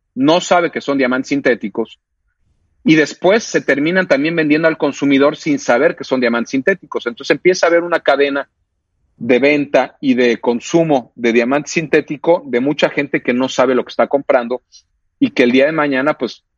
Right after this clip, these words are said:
eso va a ir bajando de precio cada vez más. Porque tomando el, el ejemplo que, que comentamos, a lo mejor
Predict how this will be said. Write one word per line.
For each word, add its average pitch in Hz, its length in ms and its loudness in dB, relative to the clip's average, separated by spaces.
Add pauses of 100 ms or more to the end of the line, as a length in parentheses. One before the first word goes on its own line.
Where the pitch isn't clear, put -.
(360)
eso 151 380 2
va 147 80 2
a 139 80 2
ir 143 160 -2
bajando 131 420 -2
de 147 80 0
precio 117 400 -6
cada 101 240 0
vez 104 160 -2
más. - 400 -4 (580)
Porque 127 320 0
tomando 175 600 0
el, 131 280 0
el 135 120 2
ejemplo 156 360 0
que, 147 220 -2
que 123 140 -4
comentamos, 143 560 -2
a 127 40 2
lo 131 60 0
mejor 156 380 -2